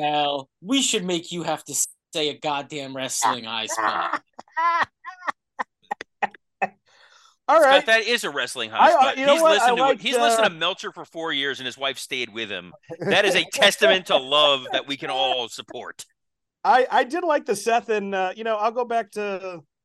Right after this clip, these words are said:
Speaker 2: Saturday night. I really liked the, uh, Seth and, um, you know, I, I really liked the Seth and, uh,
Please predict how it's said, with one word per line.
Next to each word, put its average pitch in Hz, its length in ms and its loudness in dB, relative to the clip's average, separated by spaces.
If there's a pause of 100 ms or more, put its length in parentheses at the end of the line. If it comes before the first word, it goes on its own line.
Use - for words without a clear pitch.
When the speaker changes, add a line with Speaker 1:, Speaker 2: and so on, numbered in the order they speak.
(500)
Speaker 2:
Saturday 202 500 -4
night. 185 320 0
I 180 40 0
really 180 260 -4
liked 175 320 -8
the, 147 260 -6
uh, 139 220 -2
Seth 151 440 -4
and, 135 360 -8
um, 127 580 -2 (1500)
you 135 120 -8
know, 135 100 0
I, 139 280 -2
I - 20 -
really 147 240 2
liked 135 260 -2
the 123 80 -8
Seth 131 320 -4
and, 113 340 -6
uh, 113 380 0